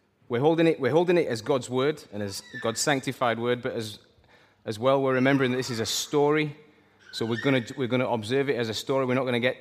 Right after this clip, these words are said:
we're gonna, not gonna lose ourselves in some of these verses and build whole doctrines on some of these verses. We're gonna try and read the whole story. So I encourage you, um, if you're looking for some reading material, and maybe you're sick of me banging on about telling you to read the book of Acts, but it's a great story, and it really helps me as a preach to think that people are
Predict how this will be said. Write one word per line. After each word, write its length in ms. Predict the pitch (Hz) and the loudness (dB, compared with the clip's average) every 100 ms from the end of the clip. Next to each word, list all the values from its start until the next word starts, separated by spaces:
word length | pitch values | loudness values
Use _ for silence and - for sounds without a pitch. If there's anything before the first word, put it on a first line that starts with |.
| - | -8
we're 80 | 127 | -6
gonna, 220 | 120 120 | -2 2
not 180 | 127 143 | 2 0
gonna 160 | 139 127 | 0 0
lose 300 | 135 151 143 | 0 2 2
ourselves 520 | 135 - 143 131 117 | 2 2 -2 -2 -4
in 140 | 113 | -6
some 160 | - 123 | -2 -2
of 60 | |
these 120 | 120 107 | -2 -4
verses 360 | 123 131 127 | -4 -4 -4
and 100 | 104 | -4
build 220 | 127 120 | -4 -6
whole 200 | 104 135 | -4 -4
doctrines 480 | 123 143 - - 131 | -2 -2 -2 -2 -2
on 120 | 120 | 0
some 160 | 113 131 | -2 -4
of 60 | 123 | -4
these 120 | 113 | -4
verses. 340 | 120 131 127 | -6 -6 -6
We're 100 | 120 | -4
gonna 180 | 117 117 | -2 -2
try 320 | - - 123 | -4 0 2
and 180 | 131 127 - - - - | 2 0 -4 -16 -20 -10
read 280 | 110 135 123 | -6 -4 -2
the 120 | 120 | 0
whole 200 | 135 135 | 0 -2
story. 420 | - - 135 113 | -4 -2 0 0
So 160 | - 120 | 0 0
I 80 | |
encourage 440 | 120 113 151 151 117 | 0 0 0 -2 0
you, 160 | 120 104 - - _ _ _ _ _ | -2 -2 -8 -20 _ _ _ _ _
um, 260 | 101 98 101 | -6 -4 -4
if 160 | 135 | -4
you're 100 | 120 | -2
looking 280 | 123 147 156 | -2 0 0
for 100 | 143 | 0
some 180 | - 143 | 0 2
reading 220 | 139 156 | 2 2
material, 560 | 151 147 156 156 170 139 - - - _ _ | 0 0 0 0 0 -2 -8 -20 -20 _ _
and 100 | - | -4
maybe 140 | 113 120 | -2 -2
you're 80 | |
sick 260 | 107 - - | -2 -4 -2
of 60 | 123 | -2
me 80 | |
banging 280 | 110 110 113 | 0 0 0
on 120 | 113 | -2
about 240 | 110 110 104 | -2 -4 -4
telling 260 | 113 113 | -6 -4
you 60 | 110 | -4
to 120 | 107 | -6
read 220 | 104 110 | -10 -10
the 40 | 101 | -6
book 180 | 110 110 | -8 -2
of 80 | |
Acts, 180 | 123 - | -2 -2
but 140 | - 113 | -6 -12
it's 160 | 113 | -10
a 40 | 107 | -6
great 300 | 117 131 117 | -2 -2 -4
story, 400 | - 131 131 123 | -4 -2 -2 -2
and 80 | |
it 80 | 123 | -2
really 200 | 127 131 | -2 0
helps 280 | 127 123 - | 0 -2 -4
me 120 | 123 | -2
as 100 | 113 | -2
a 40 | 110 | -4
preach 360 | - 139 - | -4 -4 -6
to 80 | 120 | -8
think 220 | 123 117 | -6 -6
that 120 | 110 | -6
people 300 | - 120 120 | -6 -6 -4
are 260 | 101 98 95 | -2 -2 -4